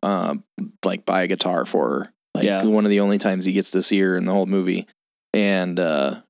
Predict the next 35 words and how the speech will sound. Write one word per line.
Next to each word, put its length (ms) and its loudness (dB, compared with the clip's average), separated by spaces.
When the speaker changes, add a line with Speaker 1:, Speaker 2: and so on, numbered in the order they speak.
Speaker 1:
he 80 2
takes 260 2
her 120 4
to 180 0
this, 400 2
this 420 0
music 340 0
shop, 360 0
and 460 0
he's, 180 0
they're, 360 2
like, 160 0
looking 240 0
at 60 0
guitars, 500 2
and, 260 -4
um, 560 -2
she, 720 2
uh, 540 -2
he 460 0
gets 200 2
her 100 4
to 120 2
play 560 2
this 240 2
guitar, 400 2
and 120 0
she's, 180 2
like, 360 -2
playing 320 4
a 60 4
song 360 4
and 100 -2
humming 280 2
along. 540 0